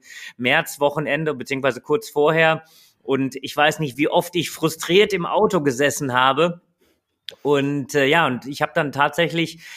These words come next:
etwas später die Kurve ganz gut bekommen. Also mein spielerpersönliches Highlight ist sicherlich dreiundneunzig, äh, das Finale in Münster gewesen.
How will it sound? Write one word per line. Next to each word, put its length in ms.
etwas 340
später 420
die 140
Kurve 260
ganz 260
gut 200
bekommen. 440
Also 280
mein 760
spielerpersönliches 1120
Highlight 540
ist 140
sicherlich 400
dreiundneunzig, 1000
äh, 140
das 160
Finale 440
in 100
Münster 400
gewesen. 580